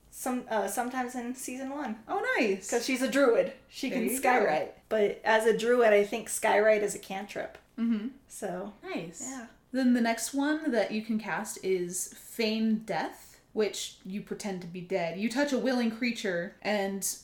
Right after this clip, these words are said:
Speaker 2: put it to a cataleptic state for an industry that is indistinguishable from death. Then the next one is Liamun's Tiny Hut, which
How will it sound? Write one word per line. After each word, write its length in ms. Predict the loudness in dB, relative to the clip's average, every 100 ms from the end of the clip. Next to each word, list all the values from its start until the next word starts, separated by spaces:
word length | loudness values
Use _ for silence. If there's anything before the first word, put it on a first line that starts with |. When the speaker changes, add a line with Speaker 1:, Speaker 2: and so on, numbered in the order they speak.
| -6
Speaker 2:
put 220 | -2 -2
it 100 | -2
to 340 | 0 0 2 2
a 100 | 0 -2 -12
cataleptic 840 | -10 -4 -2 0 2 2 0 -6 -4
state 680 | -4 -4 -2 -2 -4 -10 -14 -4
for 260 | 2 2
an 220 | 2 0 2
industry 500 | 2 2 0 -2 0
that 160 | 4 6
is 160 | 4
indistinguishable 920 | 4 2 2 -2 -2 -4 -6 -10 -10
from 220 | -10 -10 -10
death. 400 | -10 -12 -16 -20 _ _ _ -20 -20 _ -2
Then 200 | 2 4
the 60 |
next 320 | 4 2 -2
one 240 | -2 -2 0
is 340 | 0 0 0
Liamun's 600 | 2 4 4 4 4 2
Tiny 400 | 0 0 2 2
Hut, 500 | 0 -4 -8 -8 -8
which 400 | -2 -2 -2 -8